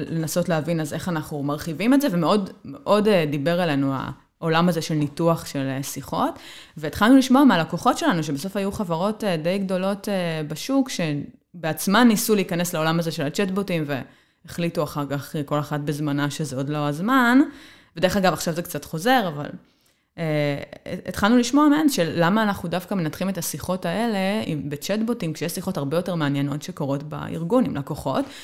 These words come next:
שאין ויזיביליטי, אה, אליהן, כמו שיחות כאלה, שיחות טלפון, שיחות זום וכן הלאה. אה, ובסופו של דבר, זה מה שעשינו.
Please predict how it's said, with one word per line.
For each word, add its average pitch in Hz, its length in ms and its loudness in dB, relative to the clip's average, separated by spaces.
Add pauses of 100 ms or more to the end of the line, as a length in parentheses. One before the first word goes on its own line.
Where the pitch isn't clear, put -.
(140)
שאין 160 460 0
ויזיביליטי, 151 880 -2
אה, 143 160 -2 (160)
אליהן, 139 420 -2
כמו 147 300 0 (100)
שיחות - 560 -6 (100)
כאלה, 226 380 -2
שיחות 143 280 -8
טלפון, 277 420 2
שיחות 147 360 -4
זום 202 300 -4
וכן 139 320 -6
הלאה. 147 220 -2 (580)
אה, 165 200 -2
ובסופו 156 560 0
של 294 160 4
דבר, 165 420 0 (460)
זה 185 160 -4
מה 196 100 0
שעשינו. 165 720 2